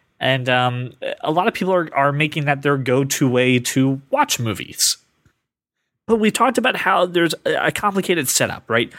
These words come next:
You need to hack a Fire Stick. You need to install Kodi. You need Android on your television and da, da, da, da, da.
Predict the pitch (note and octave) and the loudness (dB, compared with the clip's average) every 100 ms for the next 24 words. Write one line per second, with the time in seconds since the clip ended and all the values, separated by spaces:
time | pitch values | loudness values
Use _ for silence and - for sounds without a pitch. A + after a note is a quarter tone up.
0 | - - - C#3+ D#3 D#3 C#3 C3+ C3+ C#3 | -20 -16 -2 0 2 2 0 -2 0 -2
1 | - G#2+ F#2+ E2+ - - - - C3+ D3 | 0 0 0 -2 -2 -2 -4 -2 -2 2
2 | D#3 D#3+ D#3 - D#3+ D#3 - C#3 A2+ F#2 | 2 0 0 0 0 -2 0 2 2 0
3 | G2 A#2+ E3+ G3 D#3 D3 D3 C#3 D3 C#3 | -4 -2 -2 0 2 2 0 0 0 2
4 | C#3 C3+ C3+ C3 D3 C#3+ B2 A2 G2+ G2+ | 2 0 0 -2 0 0 2 0 -2 -6
5 | G2 G#2 D3 F#3 D#3 D3 D3 A#2 A2 | -10 -6 -2 0 2 2 0 2 0